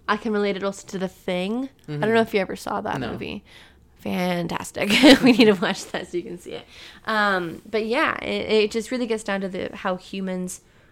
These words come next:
Speaker 1: will react in situations of
Speaker 2: Mm-hmm.
Speaker 1: peril. Um, and how they can t-, also turn on each other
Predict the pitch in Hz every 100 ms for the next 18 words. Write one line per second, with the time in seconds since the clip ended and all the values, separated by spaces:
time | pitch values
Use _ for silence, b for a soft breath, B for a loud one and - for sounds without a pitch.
0 | b b 190 185 185 180 185 175 185 180
1 | 175 - - 185 143 180 190 - - 78
2 | 85 - 185 B B B B - 185 180
3 | - - - 214 202 _ _ _ _ -
4 | 196 185 180 - 185 - - _ _ _
5 | _ _ 185 175 180 175 180 175 185 165
6 | 170 - 175 180 175 180 - - - -